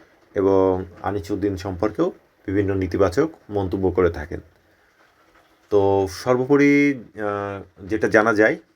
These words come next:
সেটা হচ্ছে যে তাকে, আহ, কাজী মোর্শেদ আলম, অধ্যক্ষ অমরেশ বসু ডিগ্রি মহাবিদ্যালয়, যার বাসা পুখুরিয়াতে, তার বাড়িতে শুধু ভাঙচুর, অগ্নিসংযোগ বা লুটপাটই করে নাই, বরঞ্চ, আহ, তাকে হুমকি প্রদর্শন করা হয়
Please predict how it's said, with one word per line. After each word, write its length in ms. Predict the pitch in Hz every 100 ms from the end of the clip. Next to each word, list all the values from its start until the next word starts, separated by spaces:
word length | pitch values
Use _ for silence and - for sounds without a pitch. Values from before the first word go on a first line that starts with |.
| _
সেটা 300 | - 120 120
হচ্ছে 240 | 113 -
যে 140 | 113 117
তাকে, 360 | 107 98 113
আহ, 640 | 110 101 - - 92 90 87
কাজী 160 | 98 101
মোর্শেদ 380 | 104 - 113
আলম, 220 | 92 98 151 - _ -
অধ্যক্ষ 380 | 87 95 90
অমরেশ 300 | 101 95 95
বসু 200 | 95 92
ডিগ্রি 160 | 101 95
মহাবিদ্যালয়, 520 | 95 92 95 98 135 - _ - - _
যার 120 | - 92
বাসা 240 | 92 107
পুখুরিয়াতে, 600 | - 98 113 95 87 123 - _ _ _ _ _ - - _ _ _ _
তার 120 | 104
বাড়িতে 300 | 95 113 113
শুধু 180 | 123 135
ভাঙচুর, 460 | 113 127 127 135 123
অগ্নিসংযোগ 600 | 113 120 123 120 120 107
বা 80 | 110
লুটপাটই 480 | 104 104 113 104
করে 200 | 104 92
নাই, 200 | 87 120 185 _ _
বরঞ্চ, 440 | 101 107 107 101 110 107 104 - _ _ _ _ _ _ -
আহ, 260 | 92 95
তাকে 180 | 90 104
হুমকি 360 | 87 117 110 104
প্রদর্শন 460 | 107 104 - 107
করা 180 | 98 101
হয় 320 | 98 104 104